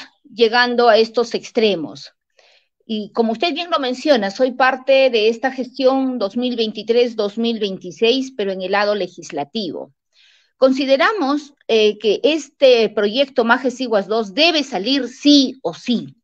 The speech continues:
no se puede quedar, tiene que haber una salida.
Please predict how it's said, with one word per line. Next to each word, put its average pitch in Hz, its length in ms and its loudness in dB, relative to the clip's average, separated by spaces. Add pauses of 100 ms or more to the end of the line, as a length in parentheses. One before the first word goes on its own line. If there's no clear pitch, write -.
(120)
no 294 300 4
se 220 200 -6
puede 226 340 2
quedar, 170 380 0 (380)
tiene 285 400 2
que 214 80 -4
haber 202 200 -4
una 214 200 -4
salida. 175 560 -8